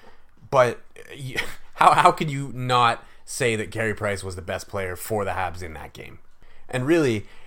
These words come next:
ever since the Leafs went up three one in the series, Price went God mode. He went back to Vezina Price. He went back to Hart Trophy Price.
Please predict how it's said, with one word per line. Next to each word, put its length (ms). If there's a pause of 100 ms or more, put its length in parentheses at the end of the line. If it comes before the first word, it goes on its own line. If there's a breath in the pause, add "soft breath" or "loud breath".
(240 soft breath)
ever 220
since 300
the 100
Leafs 480 (120)
went 300
up 180
three 360
one 320
in 240
the 80
series, 560 (480 loud breath)
Price 420 (340)
went 400
God 280
mode. 360
He 160
went 300 (480)
back 280
to 180 (120)
Vezina 540
Price. 420 (380 soft breath)
He 100
went 220
back 240
to 160
Hart 260
Trophy 380
Price. 480